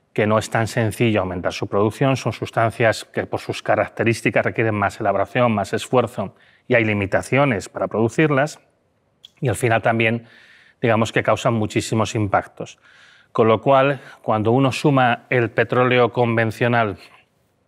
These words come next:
con lo no convencional, a la suma de las dos cosas se le llama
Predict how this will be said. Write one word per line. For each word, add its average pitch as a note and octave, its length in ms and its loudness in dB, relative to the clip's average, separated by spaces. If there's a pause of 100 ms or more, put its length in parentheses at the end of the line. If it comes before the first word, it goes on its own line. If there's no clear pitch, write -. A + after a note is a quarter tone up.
(280)
con A#2+ 200 0
lo A2 100 4
no A2+ 160 0
convencional, A2 800 -2
a G#2+ 80 -4
la G2 80 -4
suma A2+ 240 -2
de G#2+ 60 4
las G#2 80 -4
dos A2 120 -4
cosas - 320 -4
se - 80 -4
le G#2 80 -2
llama G#2 260 0